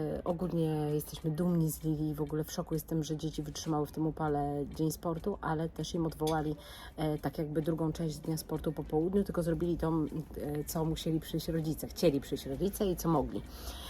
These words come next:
E, super dzieciaki wszystkie biegały, były takie dzielne. Podziwiam,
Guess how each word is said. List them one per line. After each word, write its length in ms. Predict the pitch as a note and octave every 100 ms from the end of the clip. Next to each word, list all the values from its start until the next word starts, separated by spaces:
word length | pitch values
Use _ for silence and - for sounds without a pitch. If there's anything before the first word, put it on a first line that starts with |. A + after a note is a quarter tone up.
| - -
E, 40 | E3 E3 D#3 D#3+ - -
super 560 | - - G3+ F#3 E3+ D#3+
dzieciaki 520 | D#3+ - E3 - D#3+
wszystkie 500 | - E3 - - D#3+
biegały, 520 | E3 D#3 E3 D#3 D#3
były 280 | D3+ D3+ D#3
takie 400 | - D#3 - E3+
dzielne. 600 | - E3+ E3 D#3+ D#3+ D#3+ - - -
Podziwiam, 520 | - D#3+ D3+ C#3 C3